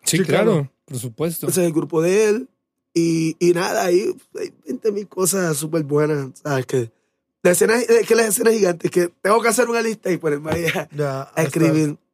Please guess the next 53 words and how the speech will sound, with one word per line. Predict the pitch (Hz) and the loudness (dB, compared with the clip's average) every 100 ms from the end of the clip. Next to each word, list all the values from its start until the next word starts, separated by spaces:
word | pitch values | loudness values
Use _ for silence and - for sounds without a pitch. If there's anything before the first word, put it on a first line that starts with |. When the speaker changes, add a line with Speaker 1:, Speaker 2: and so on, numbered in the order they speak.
| _ _ - | _ _ -2
Speaker 2:
Pero, | 156 156 143 | 0 0 -2
pero | 165 156 | -2 2
bueno, | 208 165 | 2 2
si | - | -2
no | 165 196 | -2 0
lo | |
está | 202 208 | 0 0
re-, | 196 196 170 170 - _ _ | 0 -2 -4 -18 -20 _ _
por | 143 | 0
lo | 160 | 2
menos | 175 180 | 2 2
está, | 170 - 185 202 | 0 2 0 0
está | 160 - 180 | -10 -2 -2
bonito | 185 190 165 | 0 -2 -2
este | 147 160 | -6 -4
rollo | 165 165 | -2 -2
de | 151 | -2
comunitario, | 135 123 120 170 135 117 | -6 -8 -2 0 0 -2
¿no? | 120 135 | -10 -10
Que | |
todas | 147 151 | -2 0
las | 143 | 0
bandas | 135 151 147 | 0 0 -2
están | 131 139 139 | -4 -6 -4
llegando | 135 135 135 127 | -2 -4 -6 -10
y | _ _ | _ _
Speaker 3:
Claro. | - 180 160 | 0 2 2
Speaker 2:
están | 151 | 2
hablando | 147 135 143 139 131 127 | 2 2 0 -2 -4 -6
de, | 123 117 | -6 -10
de | 120 | -10
unas | 120 127 120 | -10 -10 -8
de | 131 | -10
otras. | 123 135 - _ - | -8 -14 -14 _ -4
Y | 180 | 0
hemos | 226 | 0
visto | 208 262 | 0 -2
cómo | 247 254 | 0 0
poco | - 254 254 | 0 -2 0
a | 247 | 0
poco | 247 247 247 | 0 -2 -2
viene | 220 220 208 | 0 0 0
más | 190 196 175 | 2 0 0
de | 165 | -2
Puerto | 156 139 147 | -2 -2 -2
Rico. | 135 156 - 113 107 _ _ _ - | -2 -6 -8 -20 -20 _ _ _ -6
Vienen | 160 170 | 0 2
Speaker 3:
Sí. | |
Speaker 2:
más | 165 | 2
de | 170 | 0
Puerto | 160 151 | -2 -2
Rico. | 156 143 135 _ _ _ _ - | -4 -4 -14 _ _ _ _ 0
¿Qué, | 220 247 | 0 0